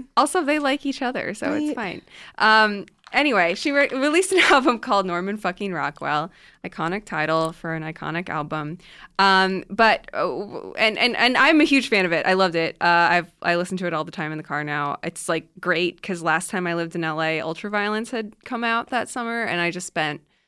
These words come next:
Speaker 1: I remember spending my last summer out here just driving around listening to Ultraviolence all the time, and now I'm back, and now I have a new Lana album to listen to in the car.
Speaker 2: Very good to drive to.
Speaker 1: Great driving music. Um, but Lana got into a little bit of a fight with a critic, which is, I guess, what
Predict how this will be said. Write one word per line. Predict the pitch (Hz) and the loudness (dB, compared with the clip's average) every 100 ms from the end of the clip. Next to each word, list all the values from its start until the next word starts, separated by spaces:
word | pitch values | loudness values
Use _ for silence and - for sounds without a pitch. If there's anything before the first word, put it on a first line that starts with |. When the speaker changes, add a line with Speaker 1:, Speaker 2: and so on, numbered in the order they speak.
| _ - | _ 0
Speaker 1:
I | 185 | 2
remember | 190 190 190 | 2 2 -2
spending | 196 180 | -4 -4
my | 170 | -4
last | 160 160 170 | -2 -2 -4
summer | - 202 175 | -8 -8 -4
out | 165 156 | -4 -4
here | 175 170 | -6 -8
just | 160 - - | -8 -14 -12
driving | 185 156 156 | -4 -4 -4
around | 160 156 151 | -6 -6 -6
listening | 151 - 165 | -8 -8 -8
to | - | -8
Ultraviolence | 156 175 180 180 185 196 | -10 -6 -2 0 -2 -2
all | |
the | 185 | -4
time, | 202 196 196 | -2 0 0
and | 165 | 0
now | 160 151 | -2 -2
I'm | 156 | -2
back, | 160 143 151 208 | -2 0 0 -4
and | 175 | -6
now | 156 139 | -6 -4
I | |
have | 180 | -4
a | 170 | -6
new | 147 143 | -6 -6
Lana | - 180 | -8 -6
album | - 185 190 185 | -4 -4 -4 -6
to | |
listen | 185 - | -6 -8
to | 214 196 | -8 -6
in | 175 | -6
the | |
car. | - 147 160 202 | -6 -4 -2 -4
Speaker 2:
Very | 233 | -2
good | 226 247 | 0 2
to | 254 | 2
drive | 214 185 | 0 -4
to. | - 175 208 | -6 -4 -2
Speaker 1:
Great | 220 254 277 247 | 4 6 6 4
driving | 233 190 185 180 | 4 4 4 0
music. | 165 160 160 151 - - | -2 0 0 0 -2 2
Um, | 202 190 185 185 - _ | 4 4 2 -2 -6 _
but | 196 226 185 - - - | 2 4 4 -2 -8 -4
Lana | 226 240 285 415 302 294 277 | -2 2 4 4 4 4 2
got | 262 240 | 2 0
into | 247 240 269 254 | 0 -2 -4 -2
a | 240 | -2
little | 220 226 | 0 -2
bit | 247 233 220 | -2 -2 -2
of | - 220 - | -2 -4 -6
a | 226 | -10
fight | - - 180 233 | -10 -4 0 0
with | 247 262 | 0 -4
a | |
critic, | 254 - 226 269 269 | -8 -8 -4 -4 -4
which | 170 - | -8 -8
is, | 190 | -6
I | 196 | -6
guess, | 185 208 - | -6 -8 -8
what | 190 | -10